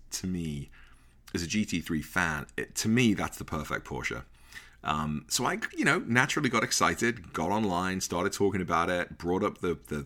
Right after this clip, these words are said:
the news feed that was, uh, talking about the release. Um, some people didn't like it. Some people thought it was a little bit maybe, you know, lowbrow, I don't know, clickbait. So I took it down.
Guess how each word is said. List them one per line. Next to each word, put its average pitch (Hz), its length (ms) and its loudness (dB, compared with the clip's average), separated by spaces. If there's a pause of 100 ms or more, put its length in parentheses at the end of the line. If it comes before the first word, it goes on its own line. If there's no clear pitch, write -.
the 78 80 -4
news 82 320 0
feed 90 380 0
that - 260 -4
was, 73 300 -4
uh, 69 200 -6
talking 90 340 -4
about 78 200 -4
the 73 80 -2
release. 78 500 -2 (380)
Um, 78 400 -2 (140)
some 160 200 2
people 113 240 6
didn't 80 220 0
like 67 240 -4
it. 65 180 -6 (440)
Some - 180 0
people 95 240 2
thought 80 240 0
it - 100 -2
was 73 260 -4 (100)
a - 80 -6
little 92 180 4
bit - 220 -6
maybe, 71 480 -4 (200)
you 82 140 -4
know, 64 340 -8
lowbrow, 76 840 0
I 95 140 6
don't 76 120 0
know, 67 240 -6
clickbait. 76 520 -2
So - 220 -2 (600)
I - 60 -4
took - 180 -4
it 71 80 -14
down. 69 220 -12